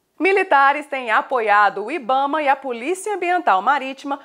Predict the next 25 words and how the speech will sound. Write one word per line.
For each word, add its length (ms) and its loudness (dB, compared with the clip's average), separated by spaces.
no 160 -4
combate 520 0
à 120 -2
pesca 540 -4
ilegal 440 0
no 120 -10
período 420 -10
de 80 -12
defeso, 680 -2
temporada 600 2
de 120 -12
reprodução 760 -6
de 80 -12
espécies. 680 -6
A 140 4
Marinha 540 0
atua 400 -4
na 100 0
região 600 -2
de 120 -8
São 380 -2
Paulo 400 2
até 340 -2
o 60 -4
Paraná. 680 0